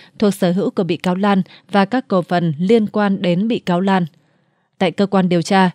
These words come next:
bị cáo Lan khai nhận vận động người thân, bạn bè mua cổ phần trước khi sáp nhập ba ngân hàng để đạt sáu mươi lăm phần trăm,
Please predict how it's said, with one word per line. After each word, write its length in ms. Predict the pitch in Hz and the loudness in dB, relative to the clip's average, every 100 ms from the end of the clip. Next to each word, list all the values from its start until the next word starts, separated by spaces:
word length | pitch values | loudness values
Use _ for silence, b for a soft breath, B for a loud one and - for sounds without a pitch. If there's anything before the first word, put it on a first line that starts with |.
| _ | _
bị 100 | 220 | -4
cáo 180 | - 220 | 0 0
Lan 200 | 233 214 | 0 0
khai 160 | 214 | 0
nhận 240 | 196 185 - 175 | 2 0 -2 -4
vận 180 | 190 165 | -4 0
động 220 | 185 185 | 0 0
người 120 | 185 | -2
thân, 280 | - 220 214 | 0 -2 0
bạn 200 | 175 165 | 0 0
bè 220 | 180 165 - - | 0 0 -2 -2
mua 200 | 202 202 | 0 0
cổ 220 | - 175 | 0 -2
phần 260 | - 175 156 B B | 0 0 -2 B B
trước 180 | - 269 269 | 0 0 2
khi 140 | 233 | 0
sáp 200 | - 254 | 0 -2
nhập 220 | 226 214 196 | 0 0 0
ba 140 | 202 | -2
ngân 200 | 190 190 | 0 0
hàng 260 | 185 175 156 B B | 0 0 -4 B B
để 140 | 196 | 0
đạt 200 | 180 180 - | 2 -2 -2
sáu 160 | 190 | -2
mươi 100 | 196 | 0
lăm 120 | 214 | -2
phần 180 | 185 175 | -2 -4
trăm, 240 | - 190 | 0 0